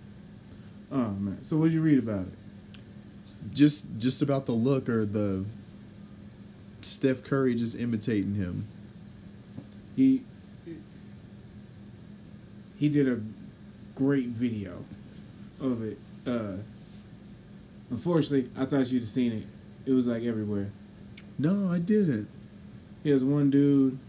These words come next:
Speaker 1: at, like, the top of the key, and, uh, he basically just kinda throws it to him behind the back, over the head,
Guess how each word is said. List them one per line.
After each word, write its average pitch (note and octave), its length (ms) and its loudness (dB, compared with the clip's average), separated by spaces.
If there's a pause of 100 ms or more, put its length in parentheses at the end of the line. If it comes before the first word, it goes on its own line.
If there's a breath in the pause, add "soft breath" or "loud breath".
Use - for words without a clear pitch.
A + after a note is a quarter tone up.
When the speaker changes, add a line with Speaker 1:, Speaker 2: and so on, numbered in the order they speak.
Speaker 1:
at, E3 60 -2
like, B2+ 160 2
the A#2 60 -8
top C3+ 320 -2
of A#2 80 -10
the B2 80 -4
key, B2 500 4 (1300)
and, B2 180 2
uh, G#2+ 300 0 (2250)
he C3 60 0
basically D3 460 4
just C3+ 160 2
kinda A#2+ 260 0
throws C3+ 240 6
it B2+ 120 2
to C#3 120 0
him B2+ 160 4
behind B2 380 0
the A#2 40 0
back, A#2 400 -2
over A#2+ 220 -2
the A#2 100 -2
head, A2+ 440 -4